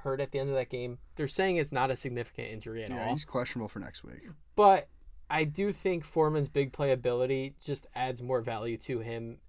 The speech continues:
Speaker 1: in fantasy.
Speaker 2: Yeah. Um, and, I mean, th-, that, that is shown by a lot of fantasy owners 'cause Foreman's rostered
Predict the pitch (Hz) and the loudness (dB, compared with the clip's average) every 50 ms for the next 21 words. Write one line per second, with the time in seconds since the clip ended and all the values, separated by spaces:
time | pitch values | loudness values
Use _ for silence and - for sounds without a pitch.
0 | - - - 127 117 110 - 110 110 110 104 - - - 113 - - - - - | -20 -14 -12 -10 -10 -10 -12 -12 -12 -12 -12 -12 -12 -12 -14 -16 -18 -18 -18 -18
1 | - - - - - 139 147 143 120 95 - - - - - - 131 139 143 143 | -18 -20 -16 -8 0 4 4 4 4 2 -2 -10 -20 -18 -10 -4 -2 0 2 2
2 | 135 127 127 - - - - - - 151 143 - 143 143 139 131 127 - - - | 2 0 -2 -4 -10 -20 -20 -8 -4 -2 -2 2 4 4 4 4 2 0 -6 -20
3 | - - - - 117 - - 117 113 113 - 95 117 120 - - - - - - | -20 -18 -12 -10 -10 -8 -8 -8 -8 -8 -10 -10 -10 -10 -10 -10 -12 -12 -12 -12
4 | - - 90 - - - - 127 113 110 104 107 104 107 110 110 104 101 - - | -12 -12 -10 -8 -8 -4 -4 -4 -2 -4 -4 -6 -6 -6 -6 -8 -8 -8 -8 -10
5 | - 120 117 - 113 101 98 101 104 98 101 - - 117 104 - - - 135 131 | -8 -8 -8 -8 -8 -8 -8 -8 -8 -8 -8 -8 -8 -8 -8 -8 -4 -2 2 2
6 | 123 123 110 104 110 113 117 113 - - | 2 2 0 0 -4 -4 -4 -4 -4 -6